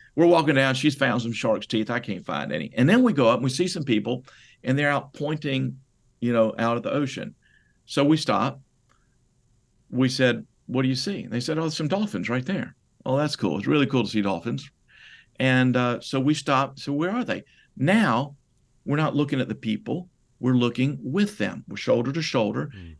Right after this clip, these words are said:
Speaker 1: They point. We look where they're pointing. And they say, "See right over that third wave right there out that, oh, I see 'em too." Now I'm seeing what they're seeing,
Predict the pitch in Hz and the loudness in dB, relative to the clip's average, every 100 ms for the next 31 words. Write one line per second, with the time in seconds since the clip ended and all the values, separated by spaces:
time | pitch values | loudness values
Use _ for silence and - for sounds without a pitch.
0 | 87 131 165 - 113 123 131 127 127 127 | -2 0 0 -4 -2 -2 0 2 2 0
1 | 131 117 127 165 - 110 101 101 120 180 | -2 -2 -2 -6 -6 -4 -4 -4 -6 -6
2 | - _ _ _ _ _ _ 131 135 131 | -14 _ _ _ _ _ _ -2 0 0
3 | 139 - 147 143 147 151 143 143 - _ | -2 0 0 2 0 0 0 -2 -4 _
4 | - 139 143 131 139 151 147 143 139 135 | -4 0 0 0 0 0 -2 -4 -4 -6
5 | 143 123 131 135 131 - _ _ _ - | -4 -6 -4 -6 -8 -12 _ _ _ -6
6 | 240 233 208 175 - 202 190 - 226 240 | -2 0 -2 -4 -4 -4 -4 -4 -6 -6
7 | - - _ _ _ _ _ - - 113 | -10 -16 _ _ _ _ _ -20 -4 2
8 | 135 147 170 202 - 127 131 143 - 123 | 4 4 4 4 4 2 2 -2 -4 -4
9 | - 131 131 175 107 101 110 | -2 -4 -2 -4 -4 -6 -10